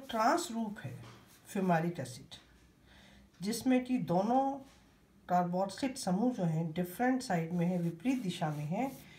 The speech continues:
ये हंड्रेड फ़ोर्टी डिग्री centigrade तक गर्म करने पर cyclization शो नहीं करते। लेकिन जब इसको और अधिक गर्म किया जाता है, जैसे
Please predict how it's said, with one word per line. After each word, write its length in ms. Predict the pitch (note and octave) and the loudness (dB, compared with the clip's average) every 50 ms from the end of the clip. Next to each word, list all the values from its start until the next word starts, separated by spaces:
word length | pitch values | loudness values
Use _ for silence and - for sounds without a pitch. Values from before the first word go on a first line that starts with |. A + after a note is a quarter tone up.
| - - - - - - - - - - - - - - - - - - - | -20 -20 -20 -20 -20 -20 -20 -20 -20 -20 -20 -20 -20 -20 -20 -20 -16 -8 -2
ये 180 | F#3+ A3 C#4 | 2 4 4
हंड्रेड 420 | C#4+ G3+ G#3+ G3+ G3+ G#3 C4 D4 C#4+ | 4 4 4 2 4 4 4 2 2
फ़ोर्टी 340 | - - A3 G#3 - B3+ A3+ | 2 0 -2 0 0 -2 -2
डिग्री 240 | G3+ G#3 G3+ A3 | -2 -4 -6 -6
centigrade 540 | A3 - G3 F#3 F3+ F3+ F#3+ F3+ F#3 F#3 F#3 - | -4 -2 -2 -2 -2 -2 -2 -2 -2 -2 -2 -4
तक 80 | G3 | -4
गर्म 300 | F3 D#3+ D#3+ D#3+ E3+ E3+ | -2 0 0 0 0 0
करने 220 | E3+ E3 D#3 D#3+ D#3+ D#3 | 0 0 -2 -2 -2 -2
पर 120 | F#3 G#3 | -4 -4
cyclization 800 | G3+ - D#3+ C#3+ D3 - - D3+ D3+ D3+ D#3 D#3 - - F3+ F3+ | -4 -6 -6 -6 -6 -6 -4 -4 -4 -4 -4 -4 -4 -2 -2 -2
शो 260 | E3+ - - D#3+ D#3 | -4 -4 -4 -2 -2
नहीं 340 | D#3+ D#3+ C#3+ D#3 D#3 G#3 A3+ - | 0 0 0 0 -2 -2 -2 -2
करते। 460 | - C#3+ B2+ - - D#3 A3+ D4+ D#4+ - - - - - - - - - - - | -4 -4 -4 -4 -4 -4 -4 -4 -6 -10 -16 -20 -20 -20 -20 -20 -20 -16 -8 -2
लेकिन 360 | F#3+ G#3 G#3+ - C4+ D4 C4+ | -2 0 0 0 2 2 2
जब 200 | - C4 C4 B3 | 4 2 2 2
इसको 320 | B3+ B3 - - B3 A#3 F3 | 0 -2 -2 0 0 0 2
और 220 | F#3 G3+ A#3 B3 | 6 8 8 8
अधिक 220 | C4+ B3 C#4 C4+ | 6 4 -2 0
गर्म 240 | - G#3+ G#3 G#3 A3+ A3+ | 0 0 0 0 0 -2
किया 220 | G#3 G3+ F#3 E3 | -2 -2 -2 0
जाता 260 | D#3 D#3+ D#3 D#3 - F3+ | 0 -2 -4 -4 -4 -2
है, 160 | F3+ G3+ G#3 | -2 -2 -2
जैसे 200 | G3+ G3 - | -4 -6 -8